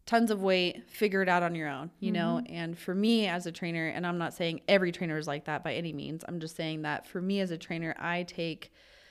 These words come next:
Speaker 1: what I do into a different angle of life.
Speaker 2: Mm-hmm.
Speaker 1: Like, if they need help, if they get overwhelmed in that regard, that's what I do.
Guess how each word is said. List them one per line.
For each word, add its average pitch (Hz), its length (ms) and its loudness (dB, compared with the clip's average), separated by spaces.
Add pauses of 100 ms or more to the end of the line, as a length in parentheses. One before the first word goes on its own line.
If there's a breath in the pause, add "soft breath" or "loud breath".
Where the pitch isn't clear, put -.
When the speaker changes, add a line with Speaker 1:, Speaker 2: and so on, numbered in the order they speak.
(560 loud breath)
Speaker 1:
what 175 160 0
I 170 240 -2
do 160 600 -4 (120)
into 165 500 -4
a 160 60 -2
different 165 560 -4 (120)
angle 160 380 0
of 113 140 -6
life. - 520 -8
Speaker 2:
Mm-hmm. 208 320 -2
Speaker 1:
Like, 190 140 -2
if 190 100 -4
they 208 140 2
need 233 260 4
help, 185 340 0
if - 100 -10
they 190 100 0
get 220 160 0
overwhelmed 170 500 -2
in 170 80 -6
that 165 140 -4
regard, 156 460 -2
that's 170 200 -4
what 196 100 -2
I 190 100 2
do. 190 320 -2